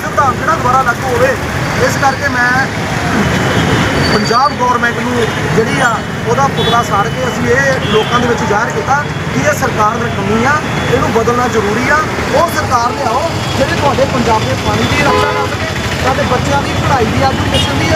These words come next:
ਰਕਸ਼ਾ ਕਰ ਸਕੇ, ਹੈਲਥ ਦੀ ਰਕਸ਼ਾ ਕਰ ਸਕੇ। ਸਭ ਤੋਂ ਵੱਡਾ ਸਰੀਰ ਜਿਹੜਾ ਸਾਡਾ ਸਰੀਰ ਦੋਸਤ ਵਾ, ਜਦੋਂ ਸਾਡਾ ਸਰੀਰ ਬਿਮਾਰ ਹੋ ਜਾਂਦਾ,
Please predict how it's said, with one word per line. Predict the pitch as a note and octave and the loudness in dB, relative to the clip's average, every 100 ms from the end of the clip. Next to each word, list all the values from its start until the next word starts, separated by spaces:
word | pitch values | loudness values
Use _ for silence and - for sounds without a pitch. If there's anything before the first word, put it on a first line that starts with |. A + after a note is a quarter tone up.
| D4+ D4+ - - C4 | 0 -2 -2 0 0
ਰਕਸ਼ਾ | C#4 D4+ | 0 0
ਕਰ | D4+ D4+ D4+ | 0 -2 -2
ਸਕੇ, | D4+ E4+ - - - | -2 -2 0 0 0
ਹੈਲਥ | C#4+ - F#4 | 0 0 -2
ਦੀ | |
ਰਕਸ਼ਾ | F#4+ - D4+ | 0 -2 0
ਕਰ | C#4 B3+ | 0 0
ਸਕੇ। | A#3 - - E4+ C#4+ | -2 -2 -2 0 2
ਸਭ | D#4+ | 2
ਤੋਂ | F4+ | 2
ਵੱਡਾ | F4 C4+ C4+ | 0 0 0
ਸਰੀਰ | C4+ A#3+ B3+ - | -2 -2 -2 -2
ਜਿਹੜਾ | C4+ C#4 | 0 0
ਸਾਡਾ | B3+ - A#3 | 0 0 -2
ਸਰੀਰ | G#3+ G#3+ | -2 -2
ਦੋਸਤ | A3 G3+ G3+ - | 2 2 2 0
ਵਾ, | - - - - - | -2 -2 -2 -2 2
ਜਦੋਂ | C#4+ | 2
ਸਾਡਾ | D4 C#4 | 2 2
ਸਰੀਰ | D4 A#3 C4+ | 0 0 0
ਬਿਮਾਰ | B3+ C4+ C4+ C4+ | 0 2 2 2
ਹੋ | C4+ | 0
ਜਾਂਦਾ, | C4 C4+ | 0 -2